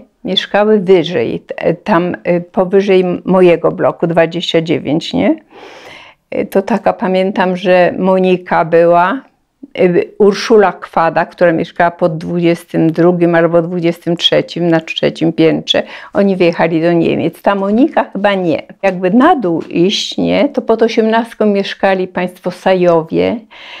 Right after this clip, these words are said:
z trojgiem dzieci, Gienkiem, Krysią, która chodziła ze mną do szkoły, i Halinką, która była koleżanką mojej si-,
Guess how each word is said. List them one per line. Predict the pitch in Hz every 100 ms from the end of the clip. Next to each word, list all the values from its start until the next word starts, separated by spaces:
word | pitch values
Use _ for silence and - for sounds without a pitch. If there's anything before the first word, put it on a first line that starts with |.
| - _
z | -
trojgiem | - 196 196 196 185 170
dzieci, | 165 160 - 180 196 277 339 - _ _ _ _ _ - 170
Gienkiem, | 185 175 175 175 175 180
Krysią, | 180 - 175 - 170 175 202 180 _ _ _ _ _
która | - 175
chodziła | 175 170 165 170
ze | 170
mną | 165 165 170
do | 170
szkoły, | - - 165 151 185 196 277 _ - - - _ _ _ _ _
i | 208
Halinką, | 214 196 190 185 180 175
która | 175 175 170
była | 170
koleżanką | 170 170 185 175 165 165 180
mojej | 185 190 170
si-, | - -